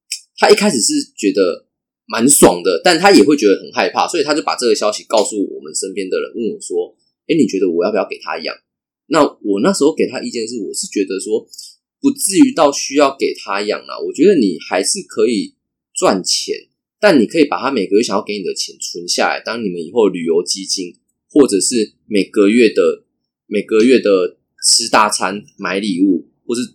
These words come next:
多买点有仪式感的，甚至你可以把它存下来，以后如果真的要买房子的话，我是觉得不带，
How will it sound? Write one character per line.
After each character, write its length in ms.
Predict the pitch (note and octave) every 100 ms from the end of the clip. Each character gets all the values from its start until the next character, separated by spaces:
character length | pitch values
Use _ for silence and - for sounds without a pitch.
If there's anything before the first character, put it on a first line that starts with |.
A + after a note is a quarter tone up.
| _ - -
多 180 | D3 D3
买 160 | C#3+ G#2+
点 140 | A2+
有 100 | F2+
仪 140 | - F#2+
式 220 | - A#2
感 180 | - D2+
的， 140 | C#2+
甚 180 | - D#3
至 120 | D#3
你 60 | A2
可 120 | C3+
以 40 |
把 140 | G2 G2+
它 20 |
存 340 | - - F2+ F#2+
下 200 | - F#2+
来， 240 | D2 - -
以 140 | F#2+
后 100 | A#2+
如 120 | A2+
果 100 | G2
真 80 | G#2+
的 60 | G2+
要 40 |
买 140 | E2 -
房 160 | C2
子 140 | - -
的 80 | -
话， 300 | F2 - _ _ _ _ _ -
我 80 |
是 120 | - -
觉 160 | G2+
得 100 | F2+ -
不 80 | - -
带， 260 | A2 -